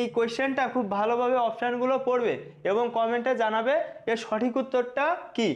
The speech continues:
এটা তোমাদের জন্য আমি রেখে গেলাম। বিলাসী ভয়ে নীলবর্ণ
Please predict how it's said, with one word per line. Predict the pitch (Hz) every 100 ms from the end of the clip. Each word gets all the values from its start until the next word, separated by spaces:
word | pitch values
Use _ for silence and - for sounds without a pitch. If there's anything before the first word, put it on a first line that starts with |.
| - - -
এটা | 208
তোমাদের | 233 226 226 233 233
জন্য | 254 262
আমি | 254 240 302 349 - 196
রেখে | 220 226
গেলাম। | 196 160 120 117 - -
বিলাসী | 208 254 262 262 277
ভয়ে | 196 196 233 254 262
নীলবর্ণ | 240 240 233 240 240